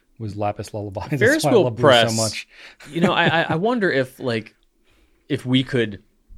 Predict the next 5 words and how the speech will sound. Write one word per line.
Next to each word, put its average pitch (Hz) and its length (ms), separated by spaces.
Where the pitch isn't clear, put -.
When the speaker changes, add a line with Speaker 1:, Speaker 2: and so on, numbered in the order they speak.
Speaker 2:
create 123 480
names 104 880
from 95 600
non-existent 110 1000
inks - 420